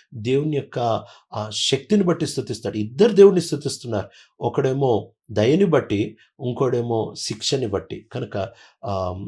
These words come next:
అపోస్తలుడైన పౌలు ఇంకా "నేను పాపం చేశాను కాబట్టి నా పాపం బట్టి కూడా దేవునికి ఘనత వచ్చింది,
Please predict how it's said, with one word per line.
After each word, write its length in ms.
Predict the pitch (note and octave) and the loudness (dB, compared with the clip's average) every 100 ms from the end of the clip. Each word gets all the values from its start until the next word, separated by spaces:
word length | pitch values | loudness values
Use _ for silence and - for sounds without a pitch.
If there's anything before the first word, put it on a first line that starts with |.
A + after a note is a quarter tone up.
| - - | -12 -12
అపోస్తలుడైన 500 | A2 D3 C3+ C3+ A#2+ B2 | -8 -6 -6 -6 -6 -4
పౌలు 420 | D#3 F3 A2 - _ _ | -2 -2 -4 -6 _ _
ఇంకా 380 | C#3+ A#2+ A#2+ F#2 | -10 -2 -2 -2
"నేను 220 | B2 C3 A#2+ | -4 -6 -6
పాపం 500 | G#2+ A#2 - F3+ E3+ | -6 -6 -4 -4 -2
చేశాను 580 | E3 - D#3 D#3 E3 - _ _ _ | -2 0 0 0 -2 -10 _ _ _
కాబట్టి 440 | C3 C#3+ C#3 C#3 B2+ | -4 -2 -4 -6 -6
నా 140 | B2 | -6
పాపం 440 | G#2+ G#2 A#2 E3 | -4 -4 -2 0
బట్టి 200 | E3+ E3+ | 2 2
కూడా 160 | F3+ F#3 | 4 4
దేవునికి 400 | D#3+ D#3 E3 E3+ | 4 4 4 0
ఘనత 300 | B2+ C3+ C#3+ | 0 0 0
వచ్చింది, 540 | E3 - D3 C#3 C3+ | -2 -2 -4 -4 -6